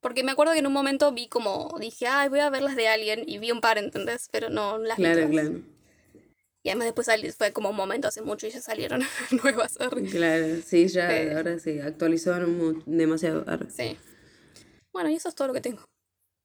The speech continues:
Speaker 1: Pica.
Speaker 2: Bueno, ¿te puedo mostrar algo ahora?
Speaker 1: Sí.
Speaker 2: ¿Pero estás lista?
Speaker 1: No.
Speaker 2: Porque mirá que te vas a morir de ternura.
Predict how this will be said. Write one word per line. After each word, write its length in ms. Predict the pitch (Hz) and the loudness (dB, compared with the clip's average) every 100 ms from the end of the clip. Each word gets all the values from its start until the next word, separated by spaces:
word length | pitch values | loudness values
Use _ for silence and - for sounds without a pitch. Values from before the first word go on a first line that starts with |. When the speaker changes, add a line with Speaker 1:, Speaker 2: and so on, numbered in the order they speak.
| _ _ _ _ 269 - | _ _ _ _ -16 -14
Speaker 1:
Pica. 220 | 330 254 _ _ _ _ - _ _ _ _ _ | -12 -12 _ _ _ _ -20 _ _ _ _ _
Speaker 2:
Bueno, 560 | 208 196 190 190 175 160 | -4 -2 0 2 2 0
¿te 80 | 175 | 2
puedo 180 | 202 | 4
mostrar 400 | 208 190 190 175 | 4 2 0 0
algo 220 | 170 180 185 | 4 4 4
ahora? 340 | 175 180 180 - _ _ - | 2 0 -2 -10 _ _ -16
Speaker 1:
Sí. 260 | 240 - _ _ _ _ _ _ _ _ _ _ _ | -14 -14 _ _ _ _ _ _ _ _ _ _ _
Speaker 2:
¿Pero 100 | 175 | -6
estás 320 | 175 190 190 190 | -2 0 0 2
lista? 460 | 185 190 185 180 - - _ _ _ _ | 0 0 -2 -2 -12 -20 _ _ _ _
Speaker 1:
No. 200 | 254 233 - - - _ _ - | -8 -8 -12 -20 -20 _ _ -6
Speaker 2:
Porque 240 | 170 170 | 0 2
mirá 180 | 185 180 | 4 2
que 80 | 220 | 4
te 120 | 180 | 2
vas 100 | 185 | 2
a 60 | 190 | 0
morir 380 | 180 175 190 | 0 2 2
de 100 | 185 | 0
ternura. 540 | 180 170 175 175 165 | 0 0 0 0 -4